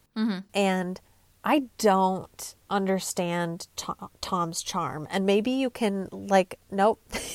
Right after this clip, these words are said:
Speaker 2: You need, you
Speaker 1: I,
Speaker 2: don't get
Speaker 1: yeah,
Speaker 2: it either.
Speaker 1: I just
Speaker 2: <laughs> Okay, good.
Speaker 1: It's not necessarily that I didn't get it. I was just like, "Well, here he goes." You know, I
Speaker 2: Yeah.
Speaker 1: don't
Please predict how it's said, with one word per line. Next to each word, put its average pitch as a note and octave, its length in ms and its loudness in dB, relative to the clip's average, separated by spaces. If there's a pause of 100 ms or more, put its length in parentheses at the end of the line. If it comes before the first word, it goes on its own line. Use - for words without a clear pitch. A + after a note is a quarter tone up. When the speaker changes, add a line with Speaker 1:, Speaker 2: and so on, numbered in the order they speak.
(340)
Speaker 2:
You A3 200 6
need, G#3 260 6
you G3+ 100 0
Speaker 1:
I, D4+ 220 12
Speaker 2:
don't - 220 10
get - 100 12
Speaker 1:
yeah, C#4+ 140 12
Speaker 2:
it - 20 8
either. C#4+ 220 10
Speaker 1:
I - 20 -6
just F4 460 0
Speaker 2:
<laughs> - 0 -
Okay, - 260 8
good. - 220 4
Speaker 1:
It's - 680 8
not D5 260 12
necessarily C#5+ 420 10
that F#4 80 8
I - 20 6
didn't D#4 320 -2
get A#3 260 10
it. C4 160 10
I A3+ 140 12
was A#3 160 6
just B3+ 180 -2
like, A#3 320 8
"Well, B3+ 520 8
here A3+ 260 4
he C4+ 80 2
goes." D4 640 8
You D4+ 160 4
know, E4+ 260 10
I D#4+ 100 10
Speaker 2:
Yeah. E4+ 60 8
Speaker 1:
don't D4+ 80 8